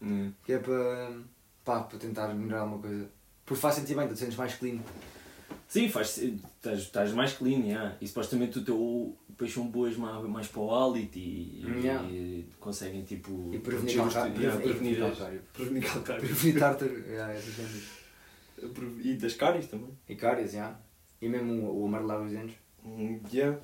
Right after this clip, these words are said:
Speaker 2: Mas é uma cena bem frustrante, porque tu, tipo, às vezes vês na internet e as cenas que tu vês é gajos com os dentes, e gajos e raparigas, tipo, os dentes bem branquinhos, e ficas tipo, "Porra, god damn." Em
Speaker 1: Yeah.
Speaker 2: fotos, mas depois é tudo Photoshop.
Speaker 1: Mas é aquele branqueamento
Speaker 2: Porque, porque
Speaker 1: fedido,
Speaker 2: depois
Speaker 1: às
Speaker 2: vês os
Speaker 1: vezes.
Speaker 2: dentistas a dizerem, "Ah, quer dizer,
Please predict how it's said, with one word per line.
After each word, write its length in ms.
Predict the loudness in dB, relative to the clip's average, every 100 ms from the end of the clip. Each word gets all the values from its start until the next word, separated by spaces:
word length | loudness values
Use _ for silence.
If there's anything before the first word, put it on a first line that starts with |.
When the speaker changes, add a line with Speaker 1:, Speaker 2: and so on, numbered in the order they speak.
| -6
Speaker 2:
Mas 140 | 0
é 20 | 4
uma 100 | 4
cena 180 | 4
bem 100 | 6
frustrante, 460 | 6 4 2 2 0 -8
porque 160 | -14 -14
tu, 120 | -10
tipo, 220 | -6 -4
às 280 | 0 0 2
vezes 160 | 4
vês 140 | 2 0
na 40 | -2
internet 440 | -2 -2 -4 -4
e 40 |
as 60 | -6
cenas 180 | -6 -6
que 80 | -2
tu 20 |
vês 140 | 0 0
é 80 |
gajos 200 | 0 0
com 80 | -2
os 40 | -6
dentes, 180 | -6
e 100 | -6
gajos 300 | 0 2 2 -2
e 40 |
raparigas, 500 | -8 -2 0 0 0
tipo, 260 | -6 -4 -4
os 100 | -2
dentes 180 | -2
bem 100 | 0 0
branquinhos, 360 | 0 -2 -4
e 60 | -6
ficas 180 | -10 -12
tipo, 140 | -8
"Porra, 240 | -6 -6 -10 -18 -20 _ _ _ _ _ _
god 160 | -8 -6
damn." 160 | -6 -10 -12 -4
Em 120 | 4
Speaker 1:
Yeah. 220 | 8 8
Speaker 2:
fotos, 200 | 4 -2
mas 80 | -4
depois 140 | 0 0
é 20 |
tudo 140 | 0
Photoshop. 360 | -2 -4 0 0
Speaker 1:
Mas 80 | 4
é 60 | 4
aquele 220 | 4 0
branqueamento 580 | 0 -2 0 0 0 0
Speaker 2:
Porque, 180 | -2 2
porque 0 |
Speaker 1:
fedido, 80 | 2
Speaker 2:
depois 60 |
Speaker 1:
às 40 | 4
Speaker 2:
vês 100 | 2
os 60 |
Speaker 1:
vezes. 100 | 0
Speaker 2:
dentistas 260 | -2 -2 -2
a 40 | -2
dizerem, 360 | -4 -4 -6 -12 _
"Ah, 300 | -2 -2 -4 -12
quer 160 | -8 -6
dizer, 320 | -2 -4 -4